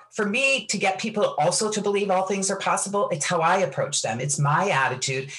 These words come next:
and it's the actions that I took. So I feel like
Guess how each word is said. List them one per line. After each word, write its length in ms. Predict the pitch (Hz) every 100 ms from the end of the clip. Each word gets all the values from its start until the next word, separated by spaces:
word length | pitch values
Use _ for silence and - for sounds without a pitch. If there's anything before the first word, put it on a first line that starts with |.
| -
and 120 | 165
it's 180 | 156 -
the 140 | 165
actions 440 | 151 147 156 143 -
that 140 | 139
I 140 | 127
took. 320 | 127 123 90 - - -
So 360 | - 202 160 165
I 140 | 180 220
feel 340 | 220 190 180
like 400 | 151 135 135 -